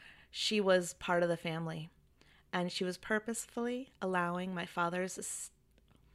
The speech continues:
and she was purposefully allowing my father's estate money not just to run out, but she was paying her friends and family out of the estate. She was mismanaging the funds. She was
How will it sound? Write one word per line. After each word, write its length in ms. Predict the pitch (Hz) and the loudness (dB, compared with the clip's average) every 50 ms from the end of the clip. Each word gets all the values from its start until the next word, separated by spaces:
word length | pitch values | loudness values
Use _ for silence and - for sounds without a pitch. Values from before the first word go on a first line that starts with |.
| - - - _ _ - | -20 -20 -20 _ _ -2
and 140 | - 202 202 | 0 0 0
she 120 | - - | 0 0
was 160 | 202 190 185 - | -2 -2 -4 -2
purposefully 800 | - - 208 202 - 233 226 - - 247 240 247 254 269 320 - - - - - - - | 0 0 0 2 0 -2 -4 -2 -2 0 0 2 0 0 -4 -10 -20 -20 -20 -18 -8 -2
allowing 480 | 175 180 180 170 175 175 175 175 185 - | 0 2 2 2 2 0 0 -2 -6 -6
my 160 | - 185 175 175 | -6 -6 -6 -4
father's 460 | - - 180 175 175 180 190 185 - | -2 0 0 0 2 0 0 0 -2
estate 420 | - - - - 185 190 208 - | -4 -4 -4 0 0 0 0 0
money 280 | - 185 175 180 175 - | 0 -2 -2 -2 -2 -2
not 300 | 196 202 233 - - - | 0 0 -2 -2 -2 -2
just 360 | - 254 240 226 - - - _ _ _ _ _ _ _ - | 0 2 2 0 0 -4 -12 _ _ _ _ _ _ _ -10
to 140 | - - 220 | -8 -4 2
run 240 | 180 190 185 180 175 | 4 6 6 8 8
out, 460 | 170 208 240 208 165 170 - - - - - - _ _ _ _ | 8 8 8 6 4 4 -2 -10 -14 -16 -20 -20 _ _ _ _
but 140 | - 202 202 | -2 -2 0
she 120 | - - 214 | 2 4 4
was 140 | 196 185 | 4 2
paying 520 | - - - 247 240 240 247 254 254 262 277 - - - _ - | 0 -4 0 2 4 4 4 4 2 -2 -4 -8 -18 -20 _ 0
her 140 | - 190 | 0 0
friends 380 | 180 - - 214 214 226 226 208 | 0 4 6 6 6 6 4 4
and 180 | 226 220 208 - | 2 0 0 0
family 540 | - 202 202 202 208 214 214 220 226 226 - _ - - - _ - | 0 0 0 0 0 0 0 -2 -2 -4 -8 _ -20 -20 -12 _ 2
out 140 | 196 196 196 | 2 4 4
of 140 | 208 202 185 | 4 2 2
the 140 | 190 180 180 | 0 0 0
estate. 600 | 170 - - - - 196 214 262 - - - - _ _ _ - | 0 -2 -4 0 2 2 2 2 -2 -8 -16 -18 _ _ _ -10
She 140 | - - | -4 -2
was 140 | 196 185 170 | -2 0 0
mismanaging 720 | 185 196 214 220 220 - 226 220 220 220 214 - 214 208 202 | 2 2 2 2 2 2 2 4 4 4 2 2 2 2 0
the 60 | 202 | 0
funds. 580 | - - 214 208 220 240 277 320 320 - - - - - - - - - _ | 2 2 4 4 4 2 0 -4 -8 -14 -16 -20 -20 -20 -20 -20 -20 -20 _
She 240 | - - - - 208 | -8 -4 -2 0 2
was 420 | 190 180 180 180 175 175 170 - | 2 4 4 4 4 2 -2 -6